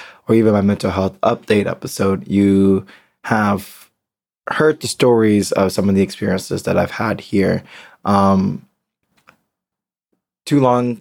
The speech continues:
didn't read. Um, basically, um,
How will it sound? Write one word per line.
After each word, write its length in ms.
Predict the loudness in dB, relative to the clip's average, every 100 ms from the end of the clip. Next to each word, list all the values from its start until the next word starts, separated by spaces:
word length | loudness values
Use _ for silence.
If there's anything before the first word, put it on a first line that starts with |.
| -4
didn't 260 | 0 0 0
read. 400 | 0 2 0 -4 -12 -18 -18 -4
Um, 640 | 0 2 2 -2 -6 -10 -16 _ _ 0
basically, 840 | 0 0 -6 -4 -2 -2 -4 -8 -10 -2
um, 680 | 0 0 -2 -6 -10 -14